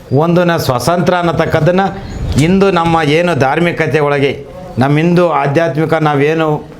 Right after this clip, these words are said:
ನಮ್ಮ ಹಿಂದೂ ಸಂಪ್ರದಾಯಗಳಿಗೆ ನಾವನ್ನ ಯಾವುದೇ ದೇವಸ್ಥಾನಗಳು ನಶಿಸಿ ಹೋಗ್ಬಾರ್ದು,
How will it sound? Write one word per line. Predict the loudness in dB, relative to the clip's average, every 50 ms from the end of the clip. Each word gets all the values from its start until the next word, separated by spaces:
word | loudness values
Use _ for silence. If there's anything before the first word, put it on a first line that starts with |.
| -14 -4 -2
ನಮ್ಮ | 0 0 2 2
ಹಿಂದೂ | 2 2 2 2
ಸಂಪ್ರದಾಯಗಳಿಗೆ | 2 2 0 0 0 2 2 0 0 0 0 0 0 0 0 0
ನಾವನ್ನ | 0 0 0 0 0 0 0 -2 -2 -4 -6 -12 -18 -20 -8 -2
ಯಾವುದೇ | 0 0 0 2 2 0 2
ದೇವಸ್ಥಾನಗಳು | 2 0 0 0 0 0 0 2 2 2 2 2 0 0
ನಶಿಸಿ | 0 0 0 0 2 0 0 2 2
ಹೋಗ್ಬಾರ್ದು, | 0 0 0 0 0 0 0 0 0 0 0 -2